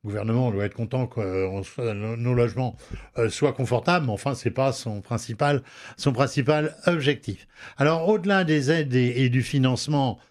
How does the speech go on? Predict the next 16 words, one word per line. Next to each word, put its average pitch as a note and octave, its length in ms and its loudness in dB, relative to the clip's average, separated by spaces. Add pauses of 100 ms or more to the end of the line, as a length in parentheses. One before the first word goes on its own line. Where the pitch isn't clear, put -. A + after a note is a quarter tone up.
sur D3+ 300 0
lesquels C3+ 380 2
je F#2+ 120 0
reviendrai, B2 680 4 (340)
avant C3+ 300 2
tout, G#3 260 4
c'est C3 300 -2
un A2+ 80 0
problème C3 400 -2
de A2+ 100 0
méthode, D3 720 2 (360)
euh, B2+ 180 4
qui D3+ 180 -2
va C#3 160 4
se - 80 -4
poser. D#3+ 540 0